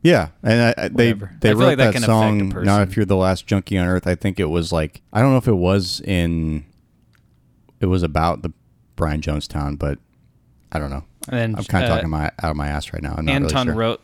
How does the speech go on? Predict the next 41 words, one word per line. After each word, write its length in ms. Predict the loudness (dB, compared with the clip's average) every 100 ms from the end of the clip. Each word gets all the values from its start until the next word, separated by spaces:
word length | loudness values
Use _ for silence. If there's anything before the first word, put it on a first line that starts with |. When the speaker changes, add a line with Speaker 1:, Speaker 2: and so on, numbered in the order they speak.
| -4
Speaker 2:
Not 200 | -2 -2
If 100 | -2
You're 140 | -2
the 80 | 0
Last 340 | 0 -2 -4
Dandy 400 | -4 -2 -2 -4
on 140 | -4 -4
Earth, 300 | -6 -6 -4
right? 280 | -2 -4 -4
And 80 | 2
that 40 |
was 40 | 4
Speaker 1:
Yeah. 200 | 6 4
Speaker 2:
kind 100 | 0
of 60 | -2
one 120 | -4
of 60 |
his 360 | -4 -4 -6 -8 _ _ _ _ _ _ _
Speaker 1:
That 120 | 0
song's 260 | 4 2 2
cool. 360 | 0 0 0 -8 -20 -20 -4
Speaker 2:
Yeah. 260 | -2 -2 -4 _
Speaker 1:
Yeah. 280 | -2 0 -2 -10 _ -4
Speaker 2:
I 80 |
don't 100 | -2
remember 320 | 0 -2 -4 -6
it, 140 | -8 -8
but 160 | -8
I 40 | -6
remember 260 | -6 -6 -6
it 60 |
being 200 | -6 -8
cool. 340 | -8 -8 -4 -4 -2
<laughs> 120 | -2
Speaker 1:
<laughs> 200 | -2 0
It's 320 | 0 -2 -4
a 40 | -12 -16 -20 -20 -16 2
very 180 | 4 4
funny 280 | 2 0 2
Speaker 2:
Uh, 200 | 4 2
Speaker 1:
song. 120 | 0